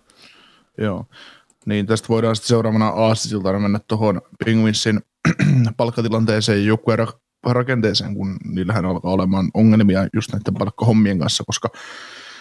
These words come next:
no, Malkkinilla loppuu sopimus tähän kauteen ja Chris Letangilla loppuu so-, loppuu sopimus tähän kauteen, mut niin loppuu myös Brian Rustilta ja, ja tota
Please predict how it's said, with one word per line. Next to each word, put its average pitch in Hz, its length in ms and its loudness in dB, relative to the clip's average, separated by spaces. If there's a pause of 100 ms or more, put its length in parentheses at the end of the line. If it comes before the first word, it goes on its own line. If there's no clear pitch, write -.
(120)
no, 143 140 2
Malkkinilla 120 500 2
loppuu 113 300 2
sopimus 107 340 2
tähän 110 240 2
kauteen 104 480 2
ja 104 120 0 (560)
Chris 117 200 -2
Letangilla 113 480 2
loppuu 101 360 -2
so-, 95 180 -4
loppuu 107 280 0
sopimus 104 320 0
tähän 113 160 0
kauteen, 104 320 2
mut 101 140 2
niin 110 160 6
loppuu 107 280 0
myös 110 340 2
Brian 110 300 0
Rustilta 104 500 -2
ja, 87 260 -4
ja 82 140 -6
tota - 240 -6